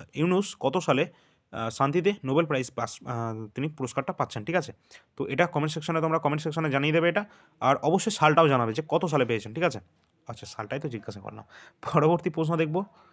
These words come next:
কি আছে? রেড, আচ্ছা, রেন্ড, রেন্ড, এটা কোন দেশের একটা মুদ্রা? রেন্ড কিন্তু একটা দেশের মুদ্রা, যেটা কিন্তু আমাদের কোন দেশের? এটা কিন্তু ইউনাইটেড কিংডম, ঠিক আছে? অর্থাৎ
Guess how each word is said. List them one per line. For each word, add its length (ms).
কি 120
আছে? 200
রেড, 420
আচ্ছা, 200
রেন্ড, 300
রেন্ড, 240
এটা 120
কোন 240
দেশের 220
একটা 140
মুদ্রা? 320
রেন্ড 180
কিন্তু 180
একটা 140
দেশের 220
মুদ্রা, 340
যেটা 180
কিন্তু 200
আমাদের 180
কোন 140
দেশের? 240
এটা 100
কিন্তু 280
ইউনাইটেড 340
কিংডম, 260
ঠিক 80
আছে? 180
অর্থাৎ 280